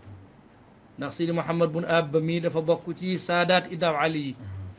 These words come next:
nga xam ne ndax moom booba mooy xalifa Baddi ibnu Sidina, comme ni nga xam ne Muhammad Saïd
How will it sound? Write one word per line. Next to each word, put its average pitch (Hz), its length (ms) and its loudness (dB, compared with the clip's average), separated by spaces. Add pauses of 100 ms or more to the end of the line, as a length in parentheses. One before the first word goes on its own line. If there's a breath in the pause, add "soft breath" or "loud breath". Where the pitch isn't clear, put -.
(420)
nga 151 160 -4
xam 160 260 -2
ne 160 80 -4
ndax 156 200 -2
moom 156 220 -4
booba 160 200 4
mooy 156 180 -2
xalifa 151 360 -2
Baddi 147 360 -2
ibnu 151 200 -2
Sidina, 139 400 -4 (960)
comme 160 180 0
ni 170 60 4
nga 170 100 6
xam 165 180 -2
ne 165 80 0
Muhammad 160 380 0
Saïd 170 460 4